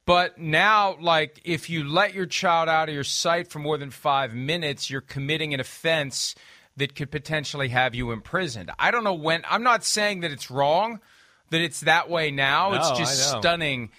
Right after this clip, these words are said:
Speaker 2: Yeah.
Speaker 1: that when, back in my day, you know, you could actually,
Speaker 2: Right.
Speaker 1: you could actually exit the eyesight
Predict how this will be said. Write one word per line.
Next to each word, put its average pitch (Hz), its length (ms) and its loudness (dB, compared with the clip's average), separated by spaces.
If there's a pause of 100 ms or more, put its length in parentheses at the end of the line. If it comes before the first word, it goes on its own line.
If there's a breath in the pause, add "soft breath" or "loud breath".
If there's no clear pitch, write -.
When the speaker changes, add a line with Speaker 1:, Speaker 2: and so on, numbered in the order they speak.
(120)
Speaker 2:
Yeah. 101 240 -4
Speaker 1:
that 156 300 0
when, 151 540 2 (160)
back 302 280 6
in 226 120 -2
my 349 320 6
day, 190 460 2 (460 loud breath)
you 240 160 -6
know, 214 140 2
you 190 160 -2
could 202 240 -4
actually, 175 960 2
Speaker 2:
Right. 143 200 0
Speaker 1:
you 117 60 -2
could 196 120 2
actually 180 720 0
exit 196 600 2
the 160 160 2
eyesight 156 720 2